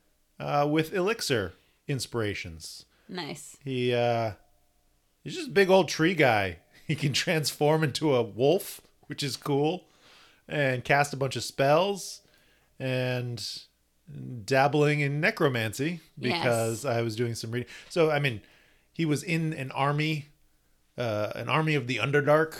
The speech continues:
Speaker 2: which is something that I just created because the one that I wanted is irrelevant
Speaker 1: <laughs>
Speaker 2: for twenty years of his life. So he's a, he's a hardened fighter,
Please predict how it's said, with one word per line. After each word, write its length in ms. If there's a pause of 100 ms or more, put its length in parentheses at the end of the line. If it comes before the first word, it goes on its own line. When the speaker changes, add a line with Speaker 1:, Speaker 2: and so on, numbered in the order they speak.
(120)
Speaker 2:
which 140
is 80
something 260
that 120
I 120
just 220
created 360
because 500
the 140
one 220
that 160
I 60
wanted 500
is 340
irrelevant 640 (260)
Speaker 1:
<laughs> 340
Speaker 2:
for 640
twenty 220
years 200
of 60
his 140
life. 320
So 160
he's 160
a, 140
he's 180
a 60
hardened 360
fighter, 580